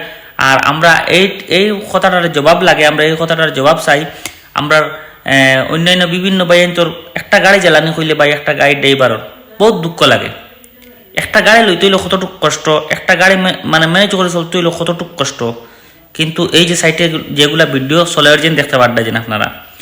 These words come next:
এটা সব হইছে গিয়ারিয়া মণিপুর, ইম্পাল, ইম্পাল না, কাংকপি,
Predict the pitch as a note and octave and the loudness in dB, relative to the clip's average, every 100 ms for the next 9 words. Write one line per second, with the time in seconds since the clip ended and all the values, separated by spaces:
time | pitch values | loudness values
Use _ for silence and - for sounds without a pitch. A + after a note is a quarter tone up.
0 | - _ C3 C3 D#3+ D3+ D3 C#3+ C3+ C3+ | -20 _ -8 0 0 2 -2 0 2 2
1 | D#3 F3+ - - - _ - C3 A#2+ A#2 | 2 -2 -10 -20 -20 _ -4 0 0 0
2 | C3 A#2+ - - - _ _ D3+ E3 D#3+ | 0 -2 -4 -14 -20 _ _ 0 0 2
3 | D3+ A2+ - - - - F3 F3 F#3+ D#3 | 2 2 -2 -12 -16 -4 -2 2 4 4
4 | F3+ - - E3 D#3 D#3 D#3 D#3 C3+ - | 2 -2 -2 0 0 -2 -2 -2 -2 -6